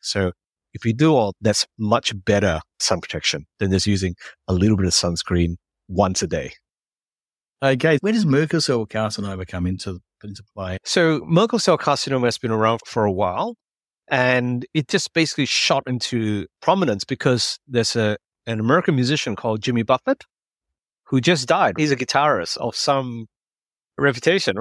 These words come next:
Speaker 1: okay? And he basically, he died of a Merkel cell carcinoma. And so suddenly the internet's all over, "What is Merkel cell carcinoma?"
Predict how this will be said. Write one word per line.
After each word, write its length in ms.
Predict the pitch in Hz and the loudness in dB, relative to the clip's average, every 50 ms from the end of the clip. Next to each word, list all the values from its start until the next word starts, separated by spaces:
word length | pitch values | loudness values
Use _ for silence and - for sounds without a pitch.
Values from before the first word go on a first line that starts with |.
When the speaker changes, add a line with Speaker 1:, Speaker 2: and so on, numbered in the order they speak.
| 101 | -6
Speaker 1:
okay? 260 | 98 - - 127 139 127 | -10 -8 -6 -6 -6 -6
And 300 | 120 107 107 101 104 104 | -6 -6 -6 -6 -8 -10
he 140 | - - 127 | -8 -8 -4
basically, 640 | 113 - 147 151 - - - - 123 113 107 110 - _ _ _ _ _ _ | 0 0 0 0 0 -4 -8 -8 -8 -6 -6 -6 -8 _ _ _ _ _ _
he 120 | _ - 120 | _ -4 0
died 200 | 123 131 143 143 | 2 4 4 4
of 60 | 120 | 2
a 60 | 113 | 0
Merkel 280 | 107 110 113 - - 104 | 0 0 -2 -2 -4 -6
cell 180 | - 104 95 | -4 -6 -6
carcinoma. 640 | - - 107 95 - - 101 98 107 104 92 80 73 _ _ _ _ _ _ _ _ _ _ _ _ _ _ _ - | -8 -8 -8 -8 -6 -6 -6 -6 -8 -8 -10 -12 -16 _ _ _ _ _ _ _ _ _ _ _ _ _ _ _ -10
And 120 | 123 117 | -8 -4
so 140 | - - 139 | 0 2 2
suddenly 560 | 131 - - 151 156 160 156 143 131 117 113 | 2 2 2 2 2 4 4 4 4 2 2
the 120 | 101 110 117 | 2 2 2
internet's 380 | 127 120 - 123 117 110 - | 2 0 0 0 0 0 -2
all 300 | - - 127 123 120 120 | -2 0 0 2 4 4
over, 300 | 117 117 107 101 92 87 85 - _ - | 4 4 4 2 0 -2 -2 -8 _ -12
"What 260 | 110 107 123 127 - - | -6 -2 -2 -2 -2 -4
is 200 | 120 113 - - | -6 -6 -4 -4
Merkel 240 | 113 104 101 - 101 | -4 -6 -6 -6 -8
cell 220 | - - 98 87 | -8 -8 -8 -8
carcinoma?" 640 | - - 110 98 - - 107 92 95 95 90 85 | -8 -8 -6 -6 -6 -6 -4 -4 -4 -4 -4 -6